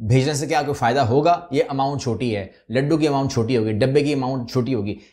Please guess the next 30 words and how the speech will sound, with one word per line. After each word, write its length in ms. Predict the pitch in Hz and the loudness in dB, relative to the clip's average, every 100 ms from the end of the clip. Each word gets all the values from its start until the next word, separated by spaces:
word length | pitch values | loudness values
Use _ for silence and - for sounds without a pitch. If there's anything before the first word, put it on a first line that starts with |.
| - | -2
इसलिए 540 | 180 - 190 190 185 180 | 0 2 0 2 2 0
मिठाई 340 | 151 123 156 | 0 0 0
का 100 | 165 | 0
एहतमाम 580 | - 120 123 139 147 113 | -4 -4 -4 -4 -4 -6
किया 260 | - 131 165 | -4 -2 0
गया 220 | 160 156 | 0 0
है। 180 | 143 160 | -2 -4
और 180 | 139 127 | -4 -4
वो 120 | 127 | -4
ये 260 | 107 147 | -2 0
है 140 | 147 151 - _ _ _ - | 0 -2 -6 _ _ _ 0
कि 80 | 175 | 0
जो 320 | 127 143 214 | 2 6 6
लोग 360 | 214 190 190 160 | 6 4 2 -2
भी 500 | 117 175 131 92 - _ _ _ - | 0 2 2 -2 -14 _ _ _ -2
इस 200 | 185 - - - 185 | 0 0 -2 -6 2
पूरे 420 | 214 214 208 202 | 6 6 6 2
नवंबर 600 | 165 143 151 165 175 185 | -2 0 0 -2 -2 -2
के 240 | 160 170 | 0 -2
महीने 520 | 170 131 120 139 156 160 | -2 -2 0 0 0 0
में, 400 | 151 151 107 90 | 0 -2 -4 -2
ये 100 | 120 | -2
जो 120 | 135 | 0
नवंबर 420 | 131 127 147 156 | -2 -2 -2 0
का 80 | 151 | 0
महीना 220 | 139 139 | 0 -2
शुरू 200 | 131 147 | -2 0
हो 140 | 147 147 | 2 2
गया 200 | 143 139 | 4 2
है 260 | 113 - | 0 -6